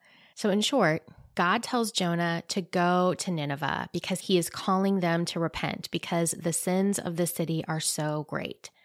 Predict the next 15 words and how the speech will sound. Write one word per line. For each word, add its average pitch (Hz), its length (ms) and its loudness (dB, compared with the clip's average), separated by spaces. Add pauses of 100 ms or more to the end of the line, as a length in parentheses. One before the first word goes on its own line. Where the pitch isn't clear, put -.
(180)
Instead, 190 560 4
Jonah 196 360 4
goes 190 300 4
the - 220 -2
opposite 254 460 6
direction. 190 640 2
He 175 180 -2
gets 185 300 2
on 214 160 4
a 208 60 4
boat 180 300 4
that's - 180 -8
heading 175 360 2
for 175 140 -4
Tarshish. - 800 -2